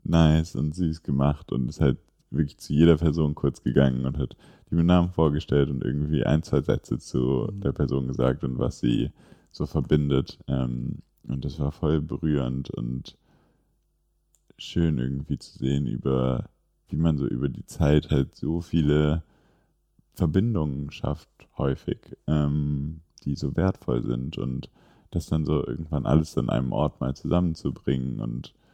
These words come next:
Speaker 1: mm, ja, einfach so für den Tag zu erleben. Es war,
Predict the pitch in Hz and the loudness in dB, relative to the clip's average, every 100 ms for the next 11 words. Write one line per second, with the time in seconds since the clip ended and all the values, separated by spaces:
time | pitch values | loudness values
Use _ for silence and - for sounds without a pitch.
0 | _ _ _ _ _ 71 67 64 64 62 | _ _ _ _ _ -4 -4 -4 -4 -6
1 | - 80 78 _ _ _ _ _ _ _ | -6 -10 -16 _ _ _ _ _ _ _
2 | _ _ _ 82 82 55 73 76 - 71 | _ _ _ 4 4 2 0 -4 0 0
3 | 71 80 _ - 73 71 78 - - 80 | 0 -6 _ -6 -4 -2 -2 -2 0 0
4 | 71 50 69 65 65 | 0 -6 -6 -6 -6